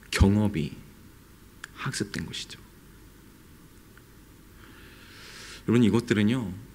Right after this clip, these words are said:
우리가 너무나 살면서 너무나 경험하는 것들이에요. 한 이 주 전에요, 이 주 전에 제가, 어, 저희 딸과, 어, 대화를 나눈 적이 있었습니다.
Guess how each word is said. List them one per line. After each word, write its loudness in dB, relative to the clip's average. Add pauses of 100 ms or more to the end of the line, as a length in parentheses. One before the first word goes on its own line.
우리가 -2 (100)
너무나 0 (400)
살면서 -2
너무나 0
경험하는 -2
것들이에요. -12 (1400)
한 6
이 8
주 6
전에요, 4 (300)
이 -2
주 -4
전에 2
제가, 0 (100)
어, -8
저희 0
딸과, 0 (140)
어, -8 (520)
대화를 0
나눈 0
적이 -2
있었습니다. -12